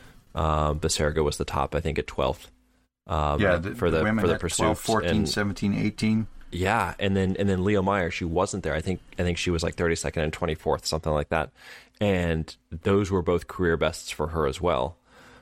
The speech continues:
Speaker 1: Um, you know, the men individually, I mean, Hartwig, I believe, was tenth in the pursuit, and then, and then the relays, they were third and fourth, right?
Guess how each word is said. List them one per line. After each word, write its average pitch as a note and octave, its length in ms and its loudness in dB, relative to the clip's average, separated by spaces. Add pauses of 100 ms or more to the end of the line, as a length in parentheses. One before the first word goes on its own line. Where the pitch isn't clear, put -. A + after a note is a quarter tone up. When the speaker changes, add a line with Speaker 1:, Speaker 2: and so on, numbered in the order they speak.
(180)
Speaker 1:
Um, D2+ 680 0
you F2+ 120 0
know, E2 120 4
the D#2+ 100 2
men E2 260 2
individually, D#2+ 800 2
I - 20 0
mean, D#2+ 200 0
Hartwig, E2 440 0
I D#2+ 80 2
believe, D#2+ 340 0
was D2 140 -2
tenth - 260 -4
in D#2+ 60 -2
the D#2 100 0
pursuit, D2+ 380 -2
and E2 160 0
then, D#2+ 280 -2 (180)
and F2 160 -2
then E2+ 100 2
the E2+ 100 2
relays, G2 440 2
they F#2+ 100 0
were G2 160 4 (340)
third A2 200 2
and G#2 80 -4
fourth, - 280 -2
right? F2+ 220 -2